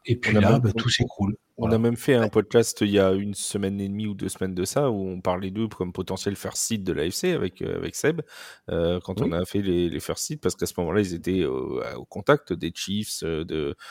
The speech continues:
Speaker 2: de pas très loin de Baltimore, pas très loin de Miami, et cetera. Et puis
Speaker 1: Ouais, mais
Speaker 2: depuis,
Speaker 1: alors,
Speaker 2: bah,
Speaker 1: à un
Speaker 2: c'est un
Speaker 1: moment
Speaker 2: peu,
Speaker 1: donné,
Speaker 2: un peu patatras.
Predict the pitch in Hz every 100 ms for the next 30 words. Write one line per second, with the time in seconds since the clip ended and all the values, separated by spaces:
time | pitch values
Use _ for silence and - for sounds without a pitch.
0 | - - - 73 - 90 - 95 98 98
1 | 92 82 - 78 87 101 - 73 85 87
2 | 92 87 73 92 104 - - - - 165
3 | - - - - - 123 120 120 - 123
4 | 120 - 127 127 131 120 127 151 160 131
5 | 120 101 87 - 85